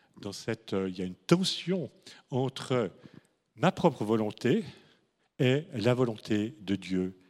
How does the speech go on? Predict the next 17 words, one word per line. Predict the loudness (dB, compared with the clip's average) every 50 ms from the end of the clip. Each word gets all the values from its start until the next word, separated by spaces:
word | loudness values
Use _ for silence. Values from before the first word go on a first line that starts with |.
| _ _ _ -6
qui | -4 -4
est | -4 -4 -6
en | -6
moi. | -6 -8 -10 -10 -12 -16 _ _ _ _ _ _ _ _ _ _ _ _ _ _ _ _ _ _ _ _ _ _ _ _ _ _ _ _ _ _ _ _ _ _ _ _ _ _ _ _ _ _ _ _ _ _ _ _ _ _ _ _ _ _ _ _ _ _ _ _ _ _ _ _ _ _ _ _ _ -12 -12 -12 -12 -16 -14 0 4
Alors | 6 6 6
évidemment, | 6 4 6 6 6 6 6 4 4 2 2 0 -2 -8 -14 -16 -16 -18 -18 -20 -20 -20 -20 -20 -20 _ _ _ _ _ _ _ _ -4
vous | 0 4 4
allez, | 4 4 4 2 2 0 0
vous | 0 0 0 0 0 2 2
allez | 2 2 2
me | 2 0 0
demander, | 0 -2 -2 0 0 -2
ben, | -2 -2 -2
c'est | -2 -4 -2
quoi | 0 2 2 2
sa | 2 0 -4
volonté ? | -2 -2 -4 -6 -8 -10 -12 -14 -14 -14